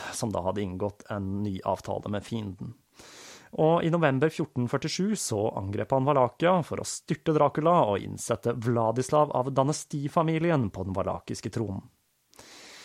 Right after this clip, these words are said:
Dette angrepet førte til at, eh, de valakiske bojarene gjorde opprør.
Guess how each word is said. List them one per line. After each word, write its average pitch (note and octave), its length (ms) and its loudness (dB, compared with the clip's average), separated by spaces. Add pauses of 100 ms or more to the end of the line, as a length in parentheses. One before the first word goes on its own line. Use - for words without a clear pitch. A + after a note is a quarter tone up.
(180)
Dette E3+ 240 4
angrepet B2 400 2
førte B2 320 0
til A#2 220 -6 (100)
at, - 240 -10
eh, B2 80 4
de B2 160 2
valakiske B2 560 0
bojarene C3+ 480 4
gjorde D3+ 240 0
opprør. E3 460 2